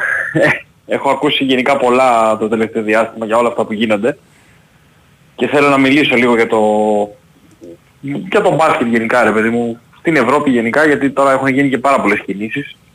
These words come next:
Ε... Έχω ακούσει πάρα πολύ το Γιάννη, να πω την αλήθεια, και δεν το λέω στο θέμα του Παναθηναϊκού, για κάποια πράγματα που ανέφερα, ας πούμε, και για τη Φενέρμπαχτσε. Καταρχήν, εγώ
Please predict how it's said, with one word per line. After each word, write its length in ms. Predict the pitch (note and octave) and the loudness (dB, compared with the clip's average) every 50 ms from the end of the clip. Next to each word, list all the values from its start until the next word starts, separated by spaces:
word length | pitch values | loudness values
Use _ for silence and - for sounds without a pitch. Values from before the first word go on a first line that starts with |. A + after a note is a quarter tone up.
| _ _ _ _ - - - - - - - - - - _ _ _ _ _ _ _ _ _ | _ _ _ _ -20 -12 -8 -8 -8 -8 -8 -12 -16 -20 _ _ _ _ _ _ _ _ _
Ε... 840 | - - C3+ C#3+ C#3+ C#3+ C#3 C#3+ C#3 C#3 C#3 C3+ C#3 C#3 C3+ C3 C3 C3 - - - _ _ _ _ _ _ _ _ _ _ _ | -2 0 2 2 2 4 4 4 4 4 4 4 4 4 2 2 0 -2 -6 -12 -20 _ _ _ _ _ _ _ _ _ _ _
Έχω 300 | - D3+ D3+ F#3+ F#3+ G3+ | -6 -2 0 0 0 2
ακούσει 280 | F#3+ F#3+ F#3+ G3 - F3+ | 0 0 0 0 0 0
πάρα 180 | F#3 G3 G3 | 0 0 2
πολύ 160 | F#3+ F#3+ G3+ | 2 2 0
το 80 | F3 F3+ | 2 2
Γιάννη, 480 | D3 C#3+ F3 F3+ E3 D3 B2 A2 - - - _ | 2 2 2 2 2 2 0 -2 -4 -8 -12 _
να 160 | - C3 B2 | -4 -2 0
πω 120 | B2 C3 | 0 -2
την 140 | A2+ A2+ A2+ | 0 0 0
αλήθεια, 320 | A2+ A#2 A#2+ A#2 A#2+ C#3 | 2 2 2 2 0 0
και 120 | C3 C3+ D3 | 0 2 2
δεν 100 | D#3 D3+ | 2 2
το 60 | E3+ | 2
λέω 560 | E3+ E3+ D#3+ D3 C#3 B2+ B2 A#2 - - - _ _ _ _ _ _ _ _ _ _ _ - C#3 - | 4 4 4 4 4 4 2 0 -2 -4 -10 _ _ _ _ _ _ _ _ _ _ _ -12 -10 -6
στο 120 | - C#3+ B2+ | -4 -4 -2
θέμα 220 | D3 D3+ D#3 E3 | 0 0 0 2
του 160 | E3 E3 C#3+ | 2 0 2
Παναθηναϊκού, 760 | C#3+ C#3+ C#3 C#3 C#3 C#3 B2+ A#2 A2+ - D#3 D3+ C3 A2+ A#2 | 2 0 0 0 0 0 0 0 2 2 2 2 2 2 2
για 160 | A#2 A2 A#2 | 2 0 0
κάποια 260 | A2+ C#3 B2 C3+ B2+ | 0 0 0 0 0
πράγματα 360 | A#2+ C3 C3+ C3+ C3+ A2+ A#2+ A#2 | 2 2 2 2 2 0 -2 -2
που 120 | - A#2+ | 0 0
ανέφερα, 400 | A#2 A#2+ C3 C3 C3 - A2 G#2+ | 0 0 0 0 0 -2 -4 -4
ας 100 | G#2 - | -4 -6
πούμε, 220 | - A2+ A#2+ A#2+ B2 | -8 -8 -6 -6 -4
και 120 | A2+ B2 B2+ | -2 0 0
για 120 | B2 A#2+ | 0 0
τη 60 | A#2 | 0
Φενέρμπαχτσε. 800 | - B2 A2+ A#2+ A#2+ A#2+ A2 G#2+ - - B2 B2 B2 B2 - - _ _ _ _ _ _ _ _ _ _ _ _ _ _ _ _ _ _ _ _ _ _ _ _ _ | -2 -4 -4 -2 0 0 0 -2 0 0 0 0 0 0 -4 -12 _ _ _ _ _ _ _ _ _ _ _ _ _ _ _ _ _ _ _ _ _ _ _ _ _
Καταρχήν, 460 | - C#3 - F#3 F3 E3 F3+ F3+ F3+ | -2 0 0 0 0 0 0 2 2
εγώ 160 | F#3+ F3 E3+ | 4 4 2